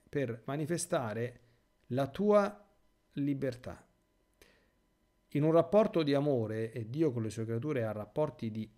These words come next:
amore, ci deve essere una adesione volontaria, personale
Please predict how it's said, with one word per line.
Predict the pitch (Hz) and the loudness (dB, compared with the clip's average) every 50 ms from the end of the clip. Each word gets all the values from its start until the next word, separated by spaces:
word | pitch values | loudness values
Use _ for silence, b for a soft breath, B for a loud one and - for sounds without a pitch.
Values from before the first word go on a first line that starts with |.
| _ _ _ - | _ _ _ -2
amore, | 156 165 170 170 160 139 123 110 95 92 101 113 135 151 - - | -2 0 0 0 -2 -2 -4 -4 -6 -6 -6 -6 -8 -8 -10 -14
ci | - - - 151 | -14 -6 -6 -2
deve | 135 131 127 135 147 | -2 0 0 2 2
essere | 170 165 - - - 165 156 175 180 - - - | 2 2 0 -4 -4 -4 -4 -4 -6 -8 -10 -6
una | - 143 131 117 107 107 - _ | -4 -4 -4 -4 -6 -10 -14 _
adesione | - 120 113 113 117 113 113 127 143 151 156 160 160 156 151 - b b b b b b b b - | -10 -8 -6 -6 -6 -4 -4 -2 -2 0 0 -2 -2 -4 -6 -8 b b b b b b b b -8
volontaria, | 123 120 135 156 156 147 131 120 110 101 - - 120 120 113 110 110 117 131 147 160 165 - - _ _ _ _ _ _ _ _ _ _ - | -2 4 6 8 8 8 6 2 -4 -6 -8 -6 -6 -6 -4 -6 -6 -4 -4 -4 -4 -6 -8 -14 _ _ _ _ _ _ _ _ _ _ 4
personale | - 180 185 185 180 180 - - - 117 113 117 123 120 120 123 127 135 139 139 - _ | 8 8 8 8 6 4 -2 -4 -4 -4 -4 -4 -6 -6 -6 -6 -4 -4 -6 -6 -8 _